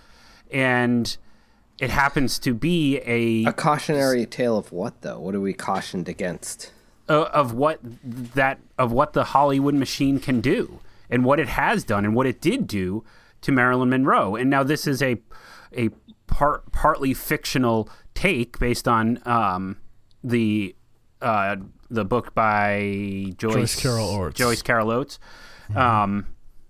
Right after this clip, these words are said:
Speaker 1: but there's a lot of facts and true events in this movie. And I think it's important to look at those things through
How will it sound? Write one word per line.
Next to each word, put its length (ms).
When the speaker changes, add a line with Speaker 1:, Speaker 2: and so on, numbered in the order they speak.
Speaker 1:
but 280
there's 140
a 60
lot 200
of 280
facts 420
and 160
true 480
events 380
in 200
this 140
movie. 400
And 140
I 80
think 480
it's 180
important 460
to 80
look 260
at 240
those 460
things 580
through 760